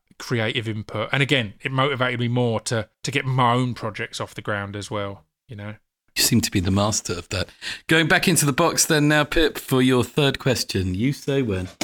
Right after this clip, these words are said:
Speaker 1: Yep. Dig away, and that'll do me. Go ahead.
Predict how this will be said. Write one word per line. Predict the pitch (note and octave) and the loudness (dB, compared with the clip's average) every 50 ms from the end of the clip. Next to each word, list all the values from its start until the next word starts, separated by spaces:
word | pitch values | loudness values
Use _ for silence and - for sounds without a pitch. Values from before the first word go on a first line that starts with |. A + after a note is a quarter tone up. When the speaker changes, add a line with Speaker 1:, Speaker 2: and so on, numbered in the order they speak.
| - - C3 | -6 -6 -6
Speaker 1:
Yep. | B2 B2+ C3 C#3 C3+ - _ _ - - _ _ _ - - - - - - - - - - - - | -6 -6 -6 -6 -8 -10 _ _ -20 -20 _ _ _ -4 -4 -4 -4 -6 -6 -6 -8 -8 -10 -8 -4
Dig | D3+ C3 A#2+ | -4 -2 0
away, | B2+ A#2+ A#2+ B2 B2 B2 C3+ | 0 0 2 2 2 2 0
and | - B2 A#2 B2 A#2+ - _ _ - | -2 -4 -4 -6 -10 -12 _ _ -4
that'll | - D3 D3 - C#3 C3 | -2 -2 -2 -2 -4 -2
do | - D#3 D3+ D3 | -2 -2 0 0
me. | C3 A2+ G#2 G2 | -2 -4 -6 -4
Go | - C3 B2+ B2+ | -2 -2 -2 -2
ahead. | B2+ B2+ C#3+ B2+ G#2+ - | -2 -2 -4 -6 -8 -10